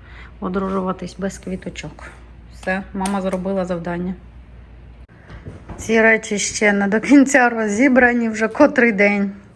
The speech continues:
І Мурік, ня, положив свою п'яту точку і не тільки на сумку.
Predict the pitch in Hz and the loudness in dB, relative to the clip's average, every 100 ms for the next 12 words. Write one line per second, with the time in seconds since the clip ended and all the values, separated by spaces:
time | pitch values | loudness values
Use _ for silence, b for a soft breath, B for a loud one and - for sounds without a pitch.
0 | B B B B B B - 185 185 220 | B B B B B B -8 -4 0 4
1 | 294 302 294 - - B B B B B | 6 4 0 -6 -8 B B B B B
2 | - - - - - 233 339 - - - | -18 -18 -20 -20 -8 -2 -2 -2 -8 -20
3 | _ - B B B B - 220 247 254 | _ -20 B B B B 0 4 6 6
4 | 226 262 254 - 220 220 214 220 196 196 | 6 2 2 -2 0 2 2 2 0 -2
5 | - - - - - - B B - - | -12 -20 -20 -20 -20 -20 B B -10 -4
6 | 196 240 233 202 - 208 - - 190 185 | 0 0 0 -6 -2 -2 -2 -4 -4 -2
7 | 175 165 220 262 262 254 247 294 269 269 | -4 -6 0 0 0 0 0 -2 -12 -14
8 | - B B B B B - 262 359 392 | -16 B B B B B 4 6 8 4
9 | - - 185 208 220 226 220 214 214 220 | 0 -4 -2 0 2 2 0 -2 0 0